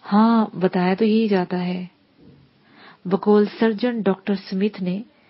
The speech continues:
एक हजार पाँच सौ छब्बीस की तस्दीक की थी, लेकिन बाद में साबित हुआ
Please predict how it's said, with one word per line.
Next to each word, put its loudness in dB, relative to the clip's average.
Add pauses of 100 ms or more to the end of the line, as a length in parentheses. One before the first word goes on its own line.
(460)
एक 2
हजार -2 (640)
पाँच 2
सौ 2
छब्बीस -4
की -4
तस्दीक -2
की -6
थी, -10 (600)
लेकिन 0
बाद 0
में -2
साबित -4
हुआ -6